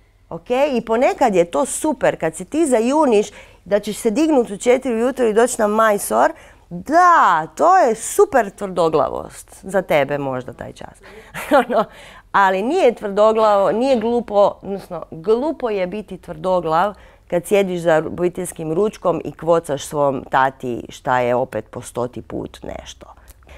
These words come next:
Znači, ajmo razlučit, ništa nije ni dobro ni loše, nikad.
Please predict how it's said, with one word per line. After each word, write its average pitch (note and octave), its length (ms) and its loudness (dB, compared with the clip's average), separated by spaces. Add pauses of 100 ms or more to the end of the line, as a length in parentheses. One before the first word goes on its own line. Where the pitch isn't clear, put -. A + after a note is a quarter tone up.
(120)
Znači, D#4 240 -4
ajmo C#4 200 2
razlučit, B3 640 -2
ništa E4+ 420 -2
nije D#4 240 -2
ni A3 120 -2
dobro A#3+ 340 0
ni F3+ 120 -4
loše, D3+ 600 -2
nikad. - 680 -6